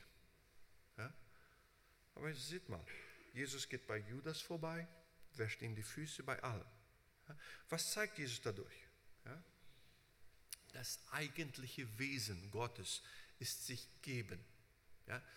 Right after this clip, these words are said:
Nicht ergreifen, „Nein, mein, mein, mein, meine Rechte.“ Nein. Er schaut auf die andere. Ja? Viertens,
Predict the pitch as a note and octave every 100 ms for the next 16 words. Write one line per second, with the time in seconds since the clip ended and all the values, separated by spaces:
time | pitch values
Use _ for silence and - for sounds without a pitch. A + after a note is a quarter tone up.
0 | - F3 F3+ F#3+ D3+ C#3 A2+ G2 A#2+ C#3
1 | C3 C#3 D3 D3+ D3+ D3 C#3+ C#3 C3+ D3
2 | D3+ C#3 C#3+ C#3+ - F#2+ - - C#3 A2+
3 | - - - - - - - - - -
4 | - - - - - C#3+ C#3+ C3+ D3 D3
5 | - - - - - A2 - G2 F2 D2
6 | - - - - - - G#2+ F3 - -
7 | - - - - - - - - - -
8 | - - G#3+ - G#2+ - -